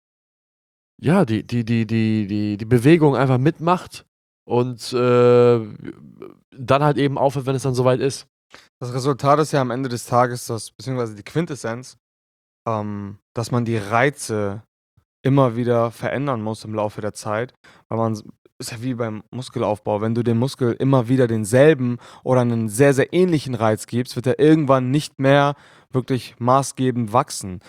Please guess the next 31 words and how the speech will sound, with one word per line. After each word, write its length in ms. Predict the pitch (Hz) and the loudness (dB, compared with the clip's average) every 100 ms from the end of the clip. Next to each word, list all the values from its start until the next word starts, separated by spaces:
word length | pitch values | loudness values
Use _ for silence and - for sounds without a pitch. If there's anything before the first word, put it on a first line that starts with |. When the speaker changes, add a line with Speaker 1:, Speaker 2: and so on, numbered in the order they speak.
| - - | -20 -12
Speaker 2:
So, 140 | 117 117 | -4 -2
und 180 | 110 117 | 0 2
da 240 | 117 107 | 0 0
wir, 400 | 123 147 156 143 | 0 2 2 -2
beziehungsweise 400 | 117 117 127 113 | -8 -8 -6 -4
da 120 | 117 | -2
man 580 | 117 120 117 - 107 107 - | -2 -2 -6 -12 -18 -16 -4
grundlegend, 760 | 123 190 - 113 113 110 - - - | 0 0 -2 -4 -4 -6 -14 -20 -14
und 80 | 123 | -12
das, 140 | 120 | -4
und 80 | 147 | -2
das 120 | 127 | -2
bezieht 220 | 127 170 | -2 -6
sich 140 | 139 127 | -2 -4
auf 100 | 110 | -2
jeden 240 | 151 147 | -2 -2
Bereich, 380 | 120 120 143 123 | -4 -2 -2 -4
ob 80 | - | -10
das 100 | 113 | -12
jetzt 160 | - | -8
deine 140 | 104 98 | -8 -8
Skills 500 | - 151 151 - - | -8 -6 -6 -8 -10
sind, 240 | 117 113 | -8 -6
ob 140 | - | -8
das 180 | - 101 | -10 -12
dein 260 | 104 98 92 _ - - | -12 -12 -12 _ -20 -4
Mindset 420 | 135 156 139 120 | 0 2 0 -8
ist, 160 | - - | -12 -14
was 380 | 98 135 190 - | -6 0 0 0
auch 180 | 139 - | -6 -6
immer, 320 | 160 139 131 | -4 0 0